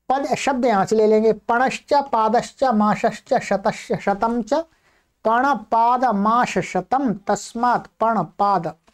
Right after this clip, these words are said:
माश शतात, समाहार द्वंद्व विग्रह हो गया, समास हो गया ये वाला। ठीक है, अनुवृत्ति इसमें आ रही है अध्यर्थ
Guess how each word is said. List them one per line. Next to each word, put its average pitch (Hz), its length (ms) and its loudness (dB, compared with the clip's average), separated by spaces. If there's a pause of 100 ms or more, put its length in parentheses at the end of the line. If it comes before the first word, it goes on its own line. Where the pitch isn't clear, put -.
(180)
माश 180 400 0
शतात, 202 540 -4
समाहार 196 400 -2
द्वंद्व 214 280 0
विग्रह 220 240 0
हो 226 100 -2
गया, 262 100 -10 (1200)
समास 202 320 0
हो 156 60 2
गया 147 120 -2
ये 151 80 0
वाला। 147 160 -4
ठीक 269 200 -4
है, - 140 -4 (600)
अनुवृत्ति 269 440 2
इसमें 269 260 0
आ 269 80 2
रही 277 100 4
है 285 60 4
अध्यर्थ 226 480 0